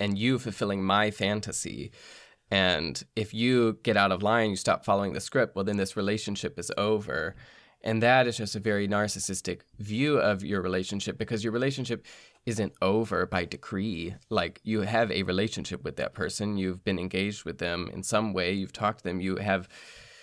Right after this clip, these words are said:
you know, developed a relationship with this person. Uh, so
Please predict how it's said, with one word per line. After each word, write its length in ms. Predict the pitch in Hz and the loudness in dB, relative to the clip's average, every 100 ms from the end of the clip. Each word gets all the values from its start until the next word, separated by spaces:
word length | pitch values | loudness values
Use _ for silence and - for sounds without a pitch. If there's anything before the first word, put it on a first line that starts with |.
| - - | -12 -2
you 100 | 107 | 2
know, 220 | 101 95 | 4 2
developed 500 | 110 98 123 107 - | 0 2 4 2 0
a 100 | 98 | -2
relationship 500 | 92 98 127 - - | 0 0 0 -4 -10
with 100 | - | -10
this 100 | - | -10
person. 500 | - - - 85 - - | -8 -8 -8 -10 -12 -6
Uh, 300 | 92 82 62 | -2 -2 -2
so 480 | - - 131 117 110 | -4 2 6 6 4